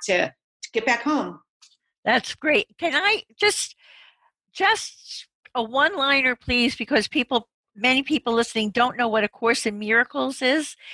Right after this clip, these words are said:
Speaker 2: and you re-,
Speaker 1: Absolutely.
Speaker 2: reference it just really briefly. Could you just tell them what that's about?
Speaker 1: Right. So A Course in Miracles is a metaphysical text. It's, it's a very thick, it kind of is supposedly the, the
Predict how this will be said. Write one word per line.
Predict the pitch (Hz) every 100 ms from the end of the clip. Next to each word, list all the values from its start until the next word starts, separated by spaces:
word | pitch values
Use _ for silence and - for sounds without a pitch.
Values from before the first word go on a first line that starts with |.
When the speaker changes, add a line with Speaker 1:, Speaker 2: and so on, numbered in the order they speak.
| -
Speaker 2:
and | -
you | 226
re-, | 226
Speaker 1:
Absolutely. | 202 233 254 233
Speaker 2:
reference | 254 - 269 285
it | 262
just | 339 381 -
really | 233 262 294 294
briefly. | - 254 262 - 254
Could | 240 320 240
you |
just | 233 254 -
tell | 302 240
them | 247 220
what | 226
that's | - 220 220
about? | 214 208 208 - _ _ _ _ _ _ -
Speaker 1:
Right. | 285 277 277
So | 294
A | 277
Course | - 330 330
in | 349
Miracles | 285 269 277 269 262 262 -
is | 240 226 226
a | 226 220 220
metaphysical | 220 233 277 277 247 262 240 233
text. | - - - - _
It's, | 214 214 196 185 -
it's | 220 226
a | 202
very | 226 226 247 247 -
thick, | 247 233 -
it | - -
kind | 240 233
of | 220 214
is | 220 208 208
supposedly | - - 262 269 277 277 277 269 262 _
the, | 220 208 190 - 190
the | 190 185